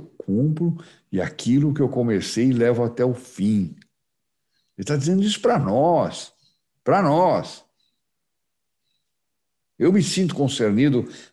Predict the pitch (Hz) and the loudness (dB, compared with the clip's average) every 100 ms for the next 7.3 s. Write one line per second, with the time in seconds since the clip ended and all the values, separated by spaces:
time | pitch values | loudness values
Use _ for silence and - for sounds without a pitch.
0 | - 147 147 233 139 95 98 175 131 117 | -4 -2 0 0 0 0 2 2 0 -4
1 | - - 95 - 104 95 113 - 98 92 | -6 -10 -12 -10 -8 -8 -8 -8 -8 -8
2 | 98 92 98 87 117 165 147 147 143 - | -8 -4 -4 -4 -4 -6 -4 -6 -6 -2
3 | 147 113 87 - - - _ _ _ - | 0 0 -2 -10 -20 -20 _ _ _ -10
4 | - - - - 190 208 226 156 190 160 | -10 -8 -8 -2 0 4 2 4 4 4
5 | 147 175 185 190 220 202 170 190 226 220 | 2 0 0 2 2 2 2 2 2 4
6 | 185 180 214 220 190 151 175 135 123 98 | 4 2 2 2 2 4 4 4 2 0
7 | - 156 151 | 0 0 0